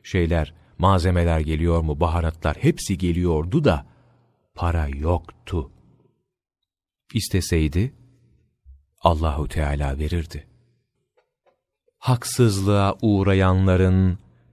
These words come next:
en önde gelen savunucularından bir tanesiydi.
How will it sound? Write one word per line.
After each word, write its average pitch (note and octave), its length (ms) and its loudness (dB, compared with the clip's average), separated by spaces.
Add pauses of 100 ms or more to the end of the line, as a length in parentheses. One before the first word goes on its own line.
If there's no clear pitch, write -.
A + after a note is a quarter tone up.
en C#3 480 2
önde A2+ 380 2
gelen G#2 640 0 (140)
savunucularından F#2+ 1600 0
bir F#2+ 200 2
tanesiydi. D#2+ 840 -4